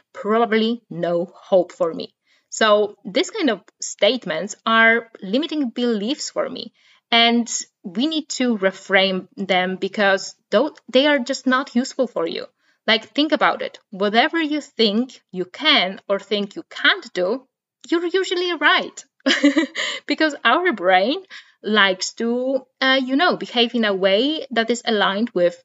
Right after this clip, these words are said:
your beliefs. That's why it's really important to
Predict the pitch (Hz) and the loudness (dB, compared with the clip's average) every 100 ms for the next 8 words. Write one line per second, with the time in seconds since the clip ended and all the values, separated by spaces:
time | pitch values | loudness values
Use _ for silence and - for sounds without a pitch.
0 | _ 185 170 175 180 - 226 294 269 - | _ -4 -2 0 -2 -4 0 0 0 -4
1 | - _ _ _ _ - 320 - 262 240 | -14 _ _ _ _ 0 0 2 2 2
2 | - - 220 214 202 - 175 175 208 208 | -2 0 0 0 -6 2 2 4 0 0
3 | 185 175 175 | 0 2 2